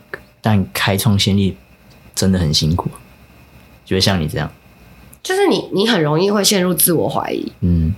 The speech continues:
Speaker 1: 明明那么努力了。
Speaker 2: 凭什么？
Speaker 1: 嗯。
Speaker 2: 啊，凭什么那个伪善人还要来找我麻烦？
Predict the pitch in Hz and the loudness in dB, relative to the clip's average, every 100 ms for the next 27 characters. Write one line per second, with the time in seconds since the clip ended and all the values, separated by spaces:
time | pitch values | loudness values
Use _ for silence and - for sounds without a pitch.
0 | - 95 95 98 101 92 78 82 82 78 | -4 -2 2 2 2 0 -2 -2 -2 -4
1 | - - - - - - - - - 175 | -8 -20 -20 -20 -20 -20 -20 -14 -4 -2
2 | 190 - 160 110 - - - 80 78 78 | 0 0 0 -2 -6 -8 -4 0 0 0
3 | 95 190 - - 165 233 262 302 185 220 | -2 -4 -10 -6 -4 0 2 2 2 2
4 | 196 170 240 185 165 165 170 156 151 135 | 2 0 0 0 0 0 0 2 0 0
5 | 127 147 151 | -2 -4 -4